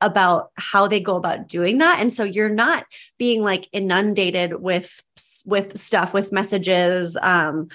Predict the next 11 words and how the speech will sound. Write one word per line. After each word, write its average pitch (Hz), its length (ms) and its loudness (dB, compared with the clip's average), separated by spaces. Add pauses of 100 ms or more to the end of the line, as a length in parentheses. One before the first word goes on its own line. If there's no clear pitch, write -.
(360)
even 320 280 2
with 220 200 0
content 285 640 -2
from 196 360 -2
the, - 220 -8 (160)
from 220 220 2
the 202 80 4
Taylor 202 320 2
Swift 233 340 -6
camp. 160 320 -6
Like, 180 260 0